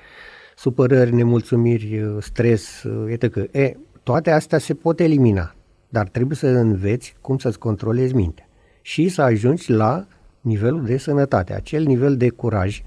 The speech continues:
pe care l-a dat și David, uh, Hawkins, care duce mai departe spre partea de iubire. Și aici avem părțile pozitive, hai să le subliniem și pe acestea, optimismul, încrederea, înțelegerea,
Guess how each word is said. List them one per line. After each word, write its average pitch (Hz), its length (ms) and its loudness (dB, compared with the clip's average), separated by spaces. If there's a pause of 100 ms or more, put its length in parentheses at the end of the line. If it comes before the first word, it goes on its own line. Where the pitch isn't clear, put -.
(360)
pe 107 100 -4
care 107 240 -2
l-a 101 140 0
dat 110 260 -2
și 98 540 -4 (120)
David, 98 420 -4
uh, 92 80 -6 (420)
Hawkins, 110 420 -6 (720)
care 131 500 2
duce 165 380 2
mai 156 380 4
departe 143 500 0
spre 131 320 0
partea 123 480 -2
de 110 220 0
iubire. 110 560 0 (120)
Și - 140 -14
aici 175 220 -4
avem 170 340 0 (380)
părțile 131 340 0
pozitive, 107 520 0
hai 92 140 -2
să - 120 -10
le 95 120 -4
subliniem 98 480 -6
și - 100 -14
pe - 100 -14
acestea, 151 520 -4 (600)
optimismul, 120 800 2
încrederea, 104 920 -2 (680)
înțelegerea, 117 960 2